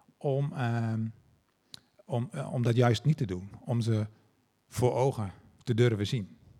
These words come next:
Dat is een spirituele uitdaging, een goddelijke uitdaging. Om bij alles wat je doet, om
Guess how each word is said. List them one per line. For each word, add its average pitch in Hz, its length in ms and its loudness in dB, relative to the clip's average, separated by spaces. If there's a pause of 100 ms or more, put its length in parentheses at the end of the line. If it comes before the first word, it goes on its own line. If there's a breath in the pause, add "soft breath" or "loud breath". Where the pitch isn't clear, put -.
(600 soft breath)
Dat 135 140 2
is 139 100 -4
een 127 100 0
spirituele 139 640 4
uitdaging, 98 600 0
een 101 80 -2
goddelijke 160 460 2
uitdaging. 107 600 -2 (880 soft breath)
Om 120 120 0
bij 135 140 4
alles 208 240 6
wat 147 120 0
je 139 80 2
doet, 151 180 2
om 117 160 -2